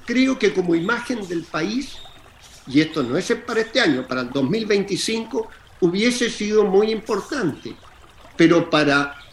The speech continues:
la difusión de la, comillas, literatura chilena, no, convengamos, para ir a Frankfurt hay que tener con qué ir.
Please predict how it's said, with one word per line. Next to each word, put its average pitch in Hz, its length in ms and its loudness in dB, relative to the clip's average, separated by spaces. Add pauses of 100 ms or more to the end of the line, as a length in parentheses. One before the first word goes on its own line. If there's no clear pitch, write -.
(380)
la 151 200 4
difusión 165 720 2
de 156 120 2
la, 147 300 -2
comillas, 165 580 -2
literatura 147 800 -2
chilena, 214 560 0 (800)
no, 254 340 -2 (240)
convengamos, 165 720 -2 (400)
para 143 240 0
ir 247 160 4
a 214 120 0
Frankfurt 190 600 -2 (560)
hay 165 160 2
que 170 200 -2
tener 170 460 4
con 143 260 2
qué 160 180 2
ir. 147 240 2